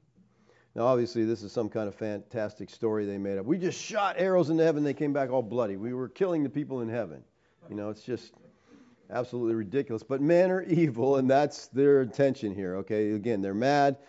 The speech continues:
and so they're gonna try to get at God. He says, and the, the, one of the purposes of making this tower was, "Let's make a name for ourselves." They wanted to exalt their own name. Listen, the purpose of the building project, the purpose of everything should be to bring glory to God,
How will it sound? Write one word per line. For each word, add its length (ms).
and 100
so 240
they're 200
gonna 280
try 240
to 60
get 240
at 220
God. 300
He 80
says, 340
and 220
the, 160
the, 120
one 280
of 60
the 80
purposes 480
of 180
making 360
this 180
tower 280
was, 160
"Let's 180
make 220
a 80
name 320
for 100
ourselves." 680
They 100
wanted 280
to 80
exalt 420
their 160
own 180
name. 240
Listen, 400
the 120
purpose 360
of 80
the 60
building 440
project, 380
the 80
purpose 320
of 120
everything 480
should 200
be 120
to 80
bring 260
glory 260
to 60
God, 360